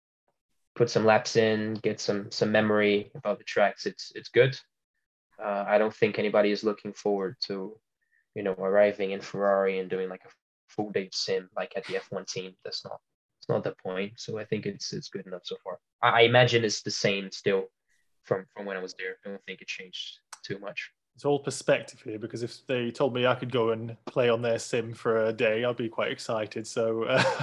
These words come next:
Speaker 2: <laughs> it might be different for you drivers who just want to be out on track. There's another question here from
Speaker 1: <laughs>
Speaker 2: the Cruyff Turn. It wants to know, how difficult was it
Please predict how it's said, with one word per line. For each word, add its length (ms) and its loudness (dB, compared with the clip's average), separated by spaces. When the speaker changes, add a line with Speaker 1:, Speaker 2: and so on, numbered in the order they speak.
Speaker 2:
<laughs> 60 -10
it 120 -2
might 140 4
be 80 4
different 320 -2
for 60 -10
you 120 -2
drivers 380 8
who 60 6
just 160 2
want 140 0
to 60 8
be 80 0
out 140 2
on 140 -6
track. 420 0
There's 120 -2
another 240 6
question 380 6
here 200 4
from 360 6
Speaker 1:
<laughs> 560 2
Speaker 2:
the 80 -2
Cruyff 520 4
Turn. 480 2
It 60 -8
wants 220 0
to 60 0
know, 360 6
how 220 4
difficult 640 -2
was 320 4
it 220 0